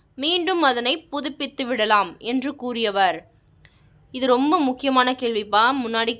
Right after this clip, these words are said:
கே-, கேட்டிருக்கேன் இல்லையா? So, அந்த கொஷின் ரொம்ப முக்கியமானது, அடிக்கடி கேட்கக்கூடியது. So, இதுவும் அதை போல தான். நீங்க ப்ரீவியஸ் இயர் கொஷினில் எடுத்து பார்த்தீங்கன்னா,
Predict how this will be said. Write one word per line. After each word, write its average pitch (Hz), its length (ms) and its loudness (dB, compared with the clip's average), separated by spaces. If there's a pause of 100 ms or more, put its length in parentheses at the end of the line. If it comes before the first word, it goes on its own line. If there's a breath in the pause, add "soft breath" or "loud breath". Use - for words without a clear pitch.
கே-, 214 520 -2
கேட்டிருக்கேன் 208 360 -10
இல்லையா? 220 260 0
So, 214 180 -4
அந்த 214 220 -6
கொஷின் 240 300 -4
ரொம்ப 220 240 -2
முக்கியமானது, 208 500 -4
அடிக்கடி 208 420 0
கேட்கக்கூடியது. 196 800 -6 (340 soft breath)
So, - 200 -8
இதுவும் 269 240 -2
அதை 220 160 2
போல 214 220 -2
தான். 190 180 -2 (380 soft breath)
நீங்க 226 220 -6
ப்ரீவியஸ் 262 400 -4
இயர் 247 120 0
கொஷினில் 240 340 -4
எடுத்து 226 260 -2
பார்த்தீங்கன்னா, 214 480 0